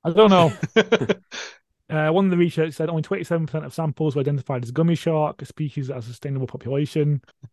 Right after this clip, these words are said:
Speaker 1: and
Speaker 2: <laughs>
Speaker 1: one
Speaker 2: 'Cause
Speaker 1: of the
Speaker 2: it's
Speaker 1: only
Speaker 2: made by Haribo.
Speaker 1: <laughs> Yeah, yeah. It's a bag of Haribo.
Speaker 2: Yeah, gummy sharks.
Speaker 1: Uh, it's only one or two species recommended to be labelled as flake. Um, yeah, the others are endangered, and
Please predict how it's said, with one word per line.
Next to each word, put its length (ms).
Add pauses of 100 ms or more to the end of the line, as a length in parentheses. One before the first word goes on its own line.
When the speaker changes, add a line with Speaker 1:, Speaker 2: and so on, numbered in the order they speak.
Speaker 1:
and 260 (300)
Speaker 2:
<laughs> 100
Speaker 1:
one 240
Speaker 2:
'Cause 80
Speaker 1:
of 100
the 60
Speaker 2:
it's 80
Speaker 1:
only 140
Speaker 2:
made 160
by 160
Haribo. 680 (120)
Speaker 1:
<laughs> 60
Yeah, 240 (200)
yeah. 260 (560)
It's 440
a 60
bag 220
of 160
Haribo. 420 (440)
Speaker 2:
Yeah, 260
gummy 220
sharks. 400 (260)
Speaker 1:
Uh, 340
it's 120
only 140
one 180
or 20
two 160
species 320
recommended 400
to 40
be 60
labelled 320
as 120
flake. 560 (120)
Um, 640 (100)
yeah, 240
the 120
others 240
are 80 (160)
endangered, 540
and 180